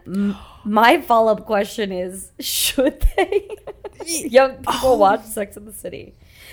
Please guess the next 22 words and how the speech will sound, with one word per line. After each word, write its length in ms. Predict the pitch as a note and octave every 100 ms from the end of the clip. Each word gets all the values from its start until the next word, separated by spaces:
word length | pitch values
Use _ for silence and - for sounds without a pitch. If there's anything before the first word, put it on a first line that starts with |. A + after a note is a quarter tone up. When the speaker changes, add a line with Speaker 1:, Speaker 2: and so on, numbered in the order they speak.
| -
Speaker 1:
but, 300 | - B3 -
but 200 | B3 C#4+
Speaker 2:
You 220 | C4 A3+
know 140 | C4 C4+
Speaker 1:
Gen 60 | C4+
Speaker 2:
what? 140 | A3+
Speaker 1:
Z. 240 | A#3 D#3 D3
I'm, 180 | F#3+ G3+
uh, 140 | G3 - F#3+
more 340 | A#3 A#3+ B3+
of, 100 | C4
like, 320 | B3 G#3 G#3
people 260 | - G#3 G3+
now, 420 | F#3 D#3+ D3+ - -
young 280 | G3+ F#3+ F#3
people 240 | F3+ F3+
now. 300 | F3 - - _ - _ _ _ _ - - - -
Speaker 2:
So, 220 | - - - _ _ _
oh, 580 | - - - - - - - - -
man, 340 | F#3+ E3+ E3+ - - - _
great 460 | G#3 A3+ G4+ D5
question. 760 | - - F#3 - - - - -